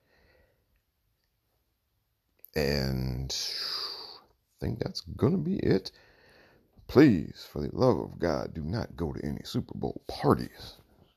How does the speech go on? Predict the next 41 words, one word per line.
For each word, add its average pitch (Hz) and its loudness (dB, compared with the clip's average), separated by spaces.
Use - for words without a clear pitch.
If - -10
you're 69 0
listening 78 0
to 78 2
this 76 4
after 85 2
the 64 -2
Super - -2
Bowl, 62 2
I 65 4
hope 71 0
you - -4
did 73 -2
not 71 4
go 65 -4
to - -8
any 50 -8
Super - -14
Bowl 50 -10
parties. - -14
Um, 60 -2
'cause 58 -4
that 58 0
would, 50 -8
I 50 -4
mean, 50 -8
it - -20
should - -18
just - -6
be - -12
dumb. - -4
Okay? - -6
Really. 71 0
<laughs> - -10
Really 95 4
dumb. 80 4
<laughs> - -4
All - 2
right. - 0
Um, 73 0
also, 90 8